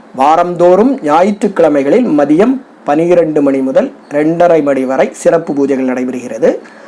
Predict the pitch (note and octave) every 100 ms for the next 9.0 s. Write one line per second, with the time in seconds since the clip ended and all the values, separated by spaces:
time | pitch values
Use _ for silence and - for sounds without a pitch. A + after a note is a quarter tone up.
0 | - - - C#3 E3 F#3+ G#3+ A3+ G#3+ D#3+
1 | E3+ F3+ F#3 E3 - D3 C#3 C#3 G3+ -
2 | D3+ D3 D#3 D#3 - D3 D3+ F#3+ F#3 F#3+
3 | A#3 C#4 C#3 C#3+ C#3 E3 D#3 D3 C#3 C3+
4 | C#3 C3 C3 B2+ D#3 - - C#3 C3+ C3+
5 | B2+ - E2 - A2 G#2+ A2+ - - -
6 | - C3 D3 D3 - C3 C3+ C3 - F#4+
7 | C3 B2+ - C3+ C3+ B2+ C3+ A#2 G2+ A3+
8 | - - - B2 G#2+ G2 F#2+ G2 - C#3